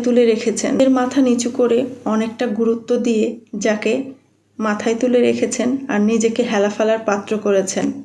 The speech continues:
আপনার একার চেষ্টায় যে সম্পর্কটা, সম্পর্কটাকে আপনি বাঁচিয়ে রেখেছেন, ভালো থাকার আশায়,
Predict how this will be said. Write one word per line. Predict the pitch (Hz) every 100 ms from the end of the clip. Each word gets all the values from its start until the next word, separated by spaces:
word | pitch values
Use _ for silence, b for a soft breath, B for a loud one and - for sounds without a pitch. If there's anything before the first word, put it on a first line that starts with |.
| -
আপনার | 233 233 247 -
একার | 233 226 277 269
চেষ্টায় | 247 233 - 190 - -
যে | 226
সম্পর্কটা, | 226 233 233 233 233 240 277
সম্পর্কটাকে | 214 226 220 240 240 240 233 240
আপনি | 240 214 226
বাঁচিয়ে | 208 190 196 220 202
রেখেছেন, | 185 190 - - - - - _ -
ভালো | 220
থাকার | 226 233 226 226
আশায়, | 214 220 214 269